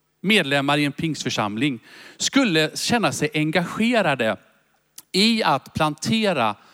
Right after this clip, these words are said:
en ny församling. Och därför skulle jag vilja utmana dig personligen, men jag skulle också vilja utmana dig som är här, som sitter i församlingsledning, pastor och så vidare, att tänka,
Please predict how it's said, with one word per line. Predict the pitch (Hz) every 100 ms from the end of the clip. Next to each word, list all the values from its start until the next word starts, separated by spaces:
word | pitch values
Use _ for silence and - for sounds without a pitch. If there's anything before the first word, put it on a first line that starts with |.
| _ _ _ _
en | 156 156
ny | 127
församling. | - 120 123 104 135 107 - - - _ _ _ _ _ _ _ _ _ _ _
Och | -
därför | 220 220
skulle | 269
jag | 226
vilja | 220 202
utmana | 190 170
dig | 156
personligen, | - 151 - 196 156 156 160 214 277 233 - _ _ _
men | -
jag | 190
skulle | - 240
också | 196 -
vilja | 196 226
utmana | 247 185 185 180
dig | 185 180 156
som | - 170
är | 165
här, | 156 160 147 135 - - - _ -
som | 160
sitter | 196 -
i | 165
församlingsledning, | 160 214 196 180 170 - 175 196 180 139
pastor | - 180 - - - 175 180 143 -
och | 170 156
så | 156
vidare, | 160 131 117 156 202 _ - - -
att | - 190
tänka, | 214 226 170 151 143